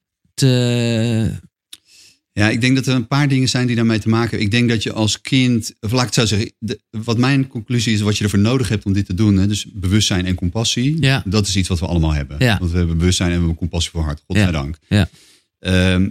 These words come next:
Speaker 2: ik, er is een enorm spectrum aan hoe je dingen waarneemt. Dus je hebt mensen die mega visueel sensitief zijn, want die zien gewoon
Speaker 1: Ja.
Speaker 2: beelden, films, whatever. Je hebt mensen die, eh, helderhorend zijn.
Speaker 1: Ja, ja, ja.
Speaker 2: Eh, de moeder van een van mijn beste vrienden, die was helderruikend. Die kwam ergens binnen en die rook een bepaalde geur. En dan wist ze dat er gewoon iemand doodging binnen vierentwintig uur. En
Speaker 1: Oh,
Speaker 2: dat
Speaker 1: wauw,
Speaker 2: is
Speaker 1: ja.
Speaker 2: altijd waar, weet je wel.
Speaker 1: Ja, ja,
Speaker 2: Daar ben je
Speaker 1: ja.
Speaker 2: niet blij mee natuurlijk.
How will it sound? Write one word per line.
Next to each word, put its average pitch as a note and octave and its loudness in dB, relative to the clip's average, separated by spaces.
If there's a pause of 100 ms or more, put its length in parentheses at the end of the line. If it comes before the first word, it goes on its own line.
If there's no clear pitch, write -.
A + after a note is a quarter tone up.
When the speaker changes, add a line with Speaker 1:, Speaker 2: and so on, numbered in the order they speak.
(100)
Speaker 2:
ik, F#2+ -4
er A#2 -2
is A2+ 2
een A2+ 2
enorm C3 2
spectrum A2 0
aan G2 2
hoe G2 4
je F2 2
dingen E2+ 2
waarneemt. G#2+ 0
Dus F#2+ -4
je F2+ -4
hebt F2+ 2
mensen F#2 0
die F#2 0
mega G#2 2
visueel F#2+ -2
sensitief F#2 -2
zijn, F#2 -2
want F2 0
die E2+ -4
zien E2+ 0
gewoon A2 0
Speaker 1:
Ja. A2+ 0
Speaker 2:
beelden, F2+ 0
films, E2+ 0
whatever. E2 -2
Je E2+ -4
hebt F2 -10
mensen F2 -2
die, E2+ -2
eh, F#2 -8
helderhorend G2 2
zijn. F2 -2
Speaker 1:
Ja, G2 -4
ja, F2+ -10 (320)
ja. - -14
Speaker 2:
Eh, F2+ -4
de F2 0
moeder G2 4
van F#2+ -2
een G2 -4
van F2 -4
mijn F#2 0
beste F2+ -2
vrienden, G2 2
die F2+ 0
was F2+ 0
helderruikend. F#2+ 0
Die - -14
kwam G2 -4
ergens G2 -6
binnen F#2+ 0
en F2+ -2
die F2+ -2
rook F#2 -2
een F#2+ -4
bepaalde F#2 -4
geur. F#2+ -2
En F2+ 0
dan F2+ 0
wist F#2 -2
ze G2 -2
dat F2+ -2
er F#2 -12
gewoon F2+ -2
iemand F2 -2
doodging G#2 -2
binnen G2+ 0
vierentwintig G2+ -2
uur. F#2+ -4
En A2+ -4
Speaker 1:
Oh, F#2 -2
Speaker 2:
dat D#2 -8
Speaker 1:
wauw, F#2 -4
Speaker 2:
is E2+ -8
Speaker 1:
ja. - -20
Speaker 2:
altijd A2+ -2
waar, F#2+ 0
weet F#2 0
je F#2 -6
wel. G2+ 2
Speaker 1:
Ja, G2 -2
ja, F2+ -6
Speaker 2:
Daar F2+ -8
ben F#2 -2
je F#2+ 2
Speaker 1:
ja. G2 2
Speaker 2:
niet A2 2
blij F#2+ 0
mee G#2 0
natuurlijk. G#2 0